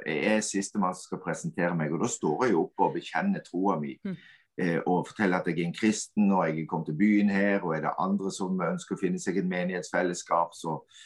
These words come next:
Speaker 1: så ta kontakt med meg etterpå, ikke sant? Hele klassen snudde
Speaker 2: Mm.
Speaker 1: seg jo rundt og lurte på hvilken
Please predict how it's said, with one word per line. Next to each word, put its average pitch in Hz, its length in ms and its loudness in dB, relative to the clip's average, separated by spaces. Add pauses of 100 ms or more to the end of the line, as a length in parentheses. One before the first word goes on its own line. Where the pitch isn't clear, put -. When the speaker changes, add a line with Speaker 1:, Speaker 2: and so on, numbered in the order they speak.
(200)
Speaker 1:
så 82 240 -4
ta 95 160 2
kontakt 95 420 -2
med 90 140 2
meg 82 140 -2
etterpå, 87 500 -2
ikke 78 80 -6
sant? 107 280 0
Hele 107 320 2
klassen 107 380 -2
snudde 101 380 -2
Speaker 2:
Mm. 139 60 0
Speaker 1:
seg 113 320 0
jo - 120 -16 (520)
rundt 107 260 2
og 90 80 0
lurte 90 320 0
på 82 380 0
hvilken 92 600 0